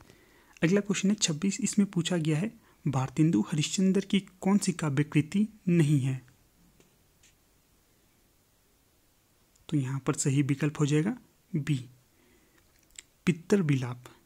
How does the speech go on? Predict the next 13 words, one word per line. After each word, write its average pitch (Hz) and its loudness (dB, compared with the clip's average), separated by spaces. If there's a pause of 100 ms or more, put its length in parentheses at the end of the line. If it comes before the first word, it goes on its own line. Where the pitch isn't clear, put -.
(160)
जो 151 0
ये 143 4
रचना 147 0
है 185 0
भारतेंदु 143 0
हरिश्चंद्र 147 0
की 160 0
नहीं 147 2
होगी, 156 0
बाकी 156 -2
फूलों 165 4
का 170 0
गुच्छा, 143 -2